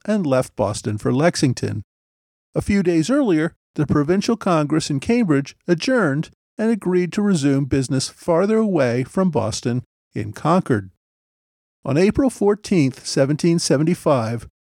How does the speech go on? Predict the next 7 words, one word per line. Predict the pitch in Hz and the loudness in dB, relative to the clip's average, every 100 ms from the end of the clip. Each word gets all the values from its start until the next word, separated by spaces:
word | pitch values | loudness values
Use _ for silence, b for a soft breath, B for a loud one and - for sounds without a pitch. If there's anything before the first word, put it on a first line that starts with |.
| _ _ | _ _
Gage | 180 214 214 | 0 0 2
received | 226 - 165 147 143 - _ - | 0 0 2 2 0 -6 _ -4
Lord | 147 170 151 | 0 2 2
Dartmouth's | 156 151 147 143 - | 0 0 0 -4 -4
January | - 151 160 175 185 | -2 0 2 2 2
twenty-seventh | 185 - 160 160 214 214 202 - | 0 0 0 0 0 0 0 0
letter | 135 120 120 | -2 0 -4